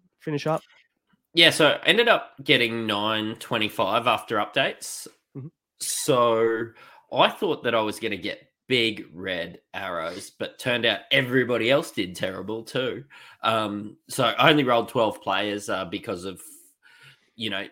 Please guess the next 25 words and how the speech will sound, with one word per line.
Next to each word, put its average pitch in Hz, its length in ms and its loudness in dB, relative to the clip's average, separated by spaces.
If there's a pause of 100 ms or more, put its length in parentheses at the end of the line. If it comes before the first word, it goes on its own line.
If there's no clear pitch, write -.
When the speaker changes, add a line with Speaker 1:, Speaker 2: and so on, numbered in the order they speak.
Speaker 2:
Harry 110 340 0
Edwards' 107 360 -6
late 104 260 -2
scratching. 101 680 -6
I'd 104 220 -6
planned 120 420 -2
on 107 140 -4
having 107 460 -2
more, 107 440 -4 (480)
got 117 140 -4
shafted 123 640 0
by 98 220 -2
Eli 104 200 0
Katoa's 104 600 -4
eye. 107 400 -2 (840)
Am 110 160 -4
getting 107 220 -6
shafted 104 460 -6
for 90 100 -10
the 87 60 -10
second 98 300 -10
week 95 180 -10
in 98 80 -8
a 92 60 -6
row. 147 340 0